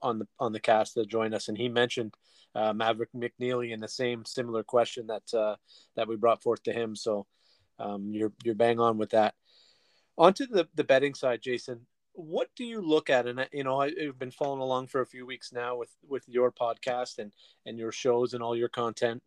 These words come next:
Um, what do you look at when you're doing your prep work in terms of, you know, the golf course setup, and, and how are you picking those players and give our listeners a little bit of insight as to how you go about making your final decision on who you like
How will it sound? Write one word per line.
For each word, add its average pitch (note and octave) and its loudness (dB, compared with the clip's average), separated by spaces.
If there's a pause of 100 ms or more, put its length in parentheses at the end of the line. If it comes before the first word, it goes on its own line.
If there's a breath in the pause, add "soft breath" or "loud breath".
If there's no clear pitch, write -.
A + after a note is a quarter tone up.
(180)
Um, G#2 0 (560)
what D#3 4
do G3 -2
you F3 2
look C#3 2
at B2 4
when A#2 -10
you're A#2+ -4
doing A#2+ -6
your A#2 0
prep A#2 -2
work A2+ -8
in G#2+ -18
terms A2+ -10
of, G#2+ 0 (540)
you C3 0
know, A2 -6 (280)
the A#2 -6
golf A#2+ 4
course B2+ 0
setup, A2+ 2
and, G#2+ -6
and - -10
how C3+ 4
are D3 2
you C#3 -2 (300)
picking C3 0
those A#2 -4
players A2+ 0
and A2 -12
give C3 4
our C3 8
listeners A#2 -6
a A2+ -10
little A2 -4
bit A2+ -6
of G#2+ -8
insight A2+ -2
as G#2+ -6
to A2 -2 (280 soft breath)
how C3 0
you B2+ 2
go B2 6
about A#2+ 4
making A#2 -4
your A2+ -6
final A#2 -4
decision A2 -6
on G#2+ -4
who A#2+ -4
you A#2+ -2
like A2 -4